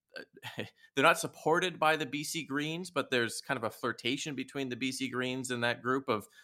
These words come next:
of whether this is the public's frustration with the N D P manifesting itself in political disobedience. And, and I think the Greens will have a big question as they try to grow their party, whether they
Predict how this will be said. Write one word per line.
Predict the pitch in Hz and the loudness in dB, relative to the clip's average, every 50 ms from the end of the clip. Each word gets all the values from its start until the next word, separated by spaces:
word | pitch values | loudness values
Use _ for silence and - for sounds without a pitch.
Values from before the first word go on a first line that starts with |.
| - _ | -6 _
of | - 110 90 | 0 0 2
whether | 107 117 117 110 107 | 4 6 6 6 6
this | 101 95 113 113 | 2 0 -2 -4
is | 107 - | -4 -6
the | - - | -6 -6
public's | - - 127 123 127 117 - - | 0 4 4 4 4 2 -4 -4
frustration | - 123 113 - - - 113 120 120 - 123 117 | -4 -4 -4 -4 -2 0 0 0 0 -2 -2 -2
with | 110 107 107 | -2 -2 -2
the | - 104 | -2 -2
N | 107 110 | -2 0
D | 107 110 104 | 0 -2 -4
P | - - 117 113 104 | -4 -4 -4 -4 -2
manifesting | 101 101 104 110 110 101 - - 110 110 - - 117 113 | 0 0 2 2 0 0 0 0 -2 -2 -2 -4 -2 -2
itself | 107 - - 110 107 110 120 - | -4 -2 2 2 2 2 2 0
in | - 92 90 | -4 -8 -8
political | - - 101 107 107 107 101 104 95 | -6 -6 -2 -2 -2 -2 -2 -2 -2
disobedience. | 104 101 - 104 92 92 98 101 107 113 123 131 131 - | -2 -2 -2 -4 -4 -4 -4 -2 -2 -2 -2 -2 -4 -4
And, | - 95 90 - _ - - - - - | -4 -4 -6 -8 _ -20 -20 -20 -4 2
and | - 101 104 107 - - | 4 4 4 4 4 4
I | 110 110 | 4 6
think | 131 120 101 | 6 4 2
the | 110 | 0
Greens | 101 101 110 101 110 123 160 190 165 113 101 90 | -4 -2 -2 0 0 2 2 2 2 2 0 0
will | 95 101 101 | 0 2 6
have | 107 107 101 | 6 6 6
a | 101 95 | 6 4
big | 90 113 113 107 | 2 2 0 0
question | - - 104 101 98 - - 107 92 95 | 2 4 4 4 4 2 0 -4 -4 -4
as | 95 90 | -4 -2
they | - 107 107 101 | 0 0 0 2
try | - - 104 98 | 4 4 4 4
to | 95 | 4
grow | 90 95 104 101 98 | 2 0 2 2 4
their | 101 107 113 | 6 4 4
party, | - - 104 95 92 92 92 | 6 6 6 6 6 2 0
whether | 98 104 104 101 101 95 | 2 2 2 4 2 2
they | 101 104 104 104 101 | 0 0 0 -2 -4